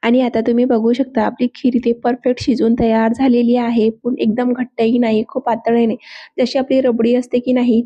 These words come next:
तसंच टेक्स्चर आलेलं आहे. आता या स्टेजवर गॅस बंद करून घ्यायचा आहे, कारण थंड झाल्यानंतर अजून घट्ट होईल थोड्या वेळाने, त्याच्यासाठी या स्टेजवर गॅस बंद करायचा आहे.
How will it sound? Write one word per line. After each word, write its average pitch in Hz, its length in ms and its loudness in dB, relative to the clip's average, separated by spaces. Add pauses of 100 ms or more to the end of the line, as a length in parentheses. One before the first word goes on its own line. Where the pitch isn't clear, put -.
तसंच 247 320 -4
टेक्स्चर 226 320 -2
आलेलं 220 360 2
आहे. 233 320 0 (380)
आता 254 240 0
या 240 200 2
स्टेजवर 254 380 0
गॅस 240 260 0
बंद 226 280 4 (100)
करून 247 240 2
घ्यायचा 233 340 0
आहे, 220 100 0
कारण 226 280 0
थंड 226 220 2
झाल्यानंतर 240 480 0
अजून 254 400 -2
घट्ट 262 300 0
होईल 247 280 2 (100)
थोड्या 214 200 0
वेळाने, 214 340 0 (380)
त्याच्यासाठी 254 360 -2
या 226 140 2
स्टेजवर 233 320 -2
गॅस 233 240 -2
बंद 220 280 0
करायचा 214 560 -2
आहे. 226 340 0